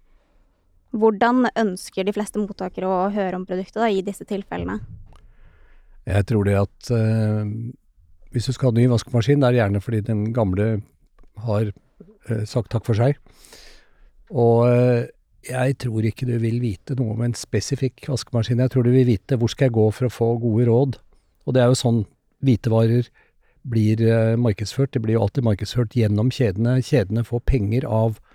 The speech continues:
Speaker 2: av, eh, produsentene, og så markedsfører de sitt utvalg.
Speaker 1: Mm.
Speaker 2: Og, eh, eh, jeg tror ikke det er bare du som ikke vet noe om, eh, vaskemaskiner. Det er, jeg melder meg på der.
Speaker 1: Mm.
Speaker 2: Men, eh,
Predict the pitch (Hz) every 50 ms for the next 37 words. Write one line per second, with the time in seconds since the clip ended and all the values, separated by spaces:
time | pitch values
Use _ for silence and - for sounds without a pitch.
0 | - _ _ _ _ _ - 131 113 110 110 117 113 117 117 120 117 117 117 120
1 | 113 - - 123 110 117 117 - 127 107 98 - - 143 143 - - 143 131 117
2 | 98 92 - 113 - - 123 113 117 107 107 104 113 113 - - - 123 - -
3 | 214 175 120 - - 101 107 117 127 110 - - - - - - _ _ _ -
4 | 269 262 240 220 214 208 - _ - - - - - 165 139 120 120 117 117 113
5 | 117 117 117 117 117 120 117 117 113 113 110 - - _ _ _ - _ _ _
6 | _ _ _ _ _ - _ - _ - 120 120 120 117 117 123 123 - 143 -
7 | 135 131 131 123 120 127 127 117 117 117 131 131 - 143 135 127 - - 120 117
8 | 117 - - 131 117 110 110 110 113 110 110 110 113 113 113 113 113 113 113 113
9 | 113 113 113 113 117 117 110 - - 117 110 - 120 110 127 151 - - - 131
10 | 117 113 117 113 113 113 - - - 156 127 123 110 104 104 117 113 - - 123
11 | 120 139 151 - - - 226 220 214 208 - _ _ _ _ _ _ _ - 139
12 | 131 131 131 131 135 135 131 131 135 131 127 127 127 120